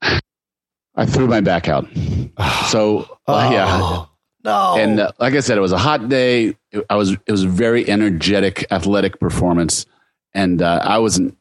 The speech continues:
Speaker 1: you know, I was in a zone. And then I felt a little bit of a twinge. You know, I got home. It was stiffening up. And by the next morning, so Sunday morning, Father's Day, I was flat on my back. I could, I was just, and today still, this is the, actually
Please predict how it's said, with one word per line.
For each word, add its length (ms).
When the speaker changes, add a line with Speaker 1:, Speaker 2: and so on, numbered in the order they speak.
Speaker 1:
you 80
know, 240
I 80
was 160
in 80
a 80
zone. 500
And 140
then 300
I 120
felt 300
a 40
little 220
bit 120
of 60
a 60
twinge. 840
You 120
know, 240
I 80
got 260
home. 520
It 60
was 160
stiffening 500
up. 300
And 100
by 120
the 80
next 280
morning, 300
so 140
Sunday 320
morning, 260
Father's 420
Day, 240
I 100
was 140
flat 440
on 80
my 100
back. 380
I 120
could, 340
I 80
was 140
just, 200
and 200
today 300
still, 440
this 200
is 60
the, 180
actually 280